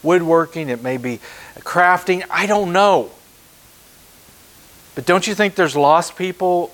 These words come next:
in those areas that, that you interact with? And your mission is to get the gospel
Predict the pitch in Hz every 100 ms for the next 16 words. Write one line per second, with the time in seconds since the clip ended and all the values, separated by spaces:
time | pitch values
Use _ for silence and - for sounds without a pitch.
0 | - 143 143 147 135 139 160 160 143 123
1 | 110 - - 127 117 139 143 127 117 156
2 | - 165 165 - - _ _ - - -
3 | - - - - - - - - - 123
4 | 143 160 131 151 - 170 139 - 113 127
5 | - 113 117 123 - 107